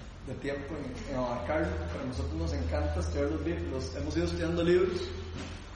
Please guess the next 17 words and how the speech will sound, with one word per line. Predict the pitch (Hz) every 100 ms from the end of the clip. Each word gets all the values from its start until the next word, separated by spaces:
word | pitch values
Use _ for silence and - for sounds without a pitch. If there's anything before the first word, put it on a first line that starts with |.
| - - - - -
entonces | - - 139 135 151
de | 165
ahí, | 208 - 139
ahí | 143
vamos. | 160 208 - - - - - - - - - - - - - 139
Eh, | 131 127 123 123 - - - - - - - - - - - - - 135
eh, | 131 123 123 120 120 117 - - - -
tal | 131
vez | 135
me | 160
voy | 180
a |
presentar, | 180 160 175 185
yo | 165
soy | 170
Ronald, | 180 196 196 202 220 226 - - -
eh, | 135